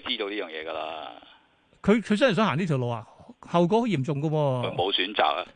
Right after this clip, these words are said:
Speaker 1: 後果嚴重，佢唔理佢仲嚴重啊。
Speaker 2: <laughs> 係，唔理仲嚴重。當你，即係通脹
Speaker 1: 你，我當你唔升啊，你長期個核心通脹六嘅，六點幾，你都唔係辦法，真係。
Speaker 2: 係啊，所以其實鮑威爾都好難做㗎，佢個位。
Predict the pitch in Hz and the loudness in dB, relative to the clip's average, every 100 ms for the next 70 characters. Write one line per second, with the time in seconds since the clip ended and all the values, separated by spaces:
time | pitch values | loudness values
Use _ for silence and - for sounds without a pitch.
0 | _ - - 143 123 127 - - 98 120 | _ -6 0 2 4 2 2 -4 -4 -2
1 | 104 85 85 98 101 95 82 78 85 85 | -6 -4 0 2 2 0 -12 -10 -10 -10
2 | 87 98 - - 208 - - - - - | -12 -14 -20 -8 -8 -8 -10 -4 -4 -4
3 | - 151 - 175 - - 233 - 185 170 | 2 4 4 0 -4 -6 0 4 6 6
4 | 226 190 160 147 175 - - 202 254 220 | 4 4 2 0 -2 -6 -16 0 2 4
5 | 185 - - 240 220 240 190 175 170 175 | 4 0 -2 2 4 4 4 4 2 0
6 | 156 151 147 101 101 - 165 160 120 156 | 0 0 -2 -8 -8 -2 -2 -2 -2 -2
7 | 175 - - 92 95 107 101 92 98 131 | -4 -8 -6 -6 -6 -8 -6 -4 -2 0
8 | 120 - 160 156 156 135 110 98 82 _ | 0 2 0 0 -4 -6 -4 -6 -10 _
9 | _ - 95 110 98 98 113 - 80 95 | _ -8 -8 -8 -10 -8 -10 -4 -2 -2
10 | 117 113 131 143 _ _ _ _ _ _ | -2 0 0 0 _ _ _ _ _ _
11 | _ 90 82 85 78 80 76 98 85 - | _ -8 -2 0 2 0 0 0 -2 -2
12 | _ _ - 117 107 98 95 92 127 131 | _ _ -8 -6 -6 -8 -14 -16 -18 -20
13 | _ - - - _ _ - - 202 147 | _ -20 -20 -20 _ _ -6 0 2 4
14 | 127 180 180 147 151 170 143 110 117 117 | 4 4 6 4 4 4 2 -2 -4 -4
15 | 123 120 120 117 123 135 131 | -2 -2 -2 -2 -2 -2 -2